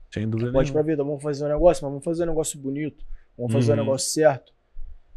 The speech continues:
Speaker 2: vamos trabalhar da forma correta.
Speaker 1: Isso
Speaker 2: E
Speaker 1: aí,
Speaker 2: é
Speaker 1: pô.
Speaker 2: isso.
Speaker 1: Tem um Hacking veio antes também, né? Porque que começou com essa, com a arte, né?
Speaker 2: Exatamente.
Speaker 1: Que é o correto. Uma,
Speaker 2: Exatamente.
Speaker 1: uma última dúvida minha, assim, porque eu, eu falei da, da fo-, da fotinha,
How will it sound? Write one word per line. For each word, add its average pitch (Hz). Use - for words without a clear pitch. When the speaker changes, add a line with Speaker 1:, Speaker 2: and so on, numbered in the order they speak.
Speaker 2:
vamos 131
trabalhar 143
da 135
forma 131
correta. 127
Speaker 1:
Isso -
Speaker 2:
E 170
Speaker 1:
aí, 247
Speaker 2:
é 262
Speaker 1:
pô. 233
Speaker 2:
isso. -
Speaker 1:
Tem 160
um 170
Hacking 160
veio 170
antes 156
também, 151
né? 123
Porque 95
que 113
começou 139
com 147
essa, 139
com -
a 147
arte, 123
né? 120
Speaker 2:
Exatamente. 139
Speaker 1:
Que -
é 107
o 107
correto. 120
Uma, 120
Speaker 2:
Exatamente. 214
Speaker 1:
uma 202
última 202
dúvida 156
minha, 147
assim, 123
porque -
eu, 156
eu 180
falei 147
da, 143
da 127
fo-, 135
da 127
fotinha, 131